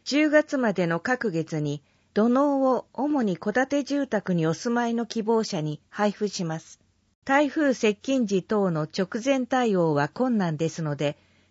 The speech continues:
ぜひこの機会をご利用ください。配布した土のうは個人で日常管理、不要時の処分をお願いします。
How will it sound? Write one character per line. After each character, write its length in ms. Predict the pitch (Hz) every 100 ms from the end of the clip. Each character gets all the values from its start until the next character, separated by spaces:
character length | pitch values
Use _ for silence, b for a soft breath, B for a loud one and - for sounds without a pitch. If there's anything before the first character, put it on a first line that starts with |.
| b
ぜ 140 | 233
ひ 220 | 240 220 -
こ 140 | 220
の 120 | 247 285
機 140 | -
会 300 | - 277 240
を 100 | 170
ご 140 | 151
利 140 | 190 214
用 180 | 214 185
く 100 | 185
だ 140 | 180
さ 180 | - 165
い。 120 | 135 _ _ _ _ _ _ _ _ _ _ _
配 220 | - 254 277
布 180 | 285
し 120 | 277 -
た 160 | 254
土 160 | 226 226
の 220 | 226 220
う 20 |
は 220 | 202 202 -
個 160 | - 285
人 240 | 285 254
で 160 | 185 175
日 320 | 185 190 269
常 260 | 233 240 220
管 340 | - 233 185
理、 220 | 139 123 _ _
不 180 | _ 226
要 240 | 240 294 262
時 160 | 208
の 120 | 170
処 200 | 165 247
分 260 | 214 190 160
を 60 | 147
お 80 |
願 300 | 156 190 185
い 40 | 170
し 180 | - 165
ま 120 | 147
す。 200 | - -